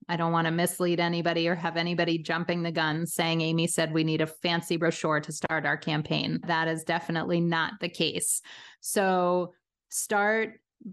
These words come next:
by getting your ideas organized. And then it's time for a feasibility study. That really is the next step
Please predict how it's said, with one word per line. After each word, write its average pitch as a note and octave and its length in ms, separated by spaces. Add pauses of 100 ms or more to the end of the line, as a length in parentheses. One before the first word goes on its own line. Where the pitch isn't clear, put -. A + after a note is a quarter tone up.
(180)
by F#3 160
getting G3 420
your F3+ 240
ideas F#3 600
organized. D3+ 960 (320)
And G3 240
then B3 600 (220)
it's G#3 220
time F#3+ 320
for F#3+ 160
a F3 60
feasibility E3 680
study. - 560 (300)
That G3 240
really G#3 320
is F#3 140
the F#3 100
next E3+ 400
step F3 400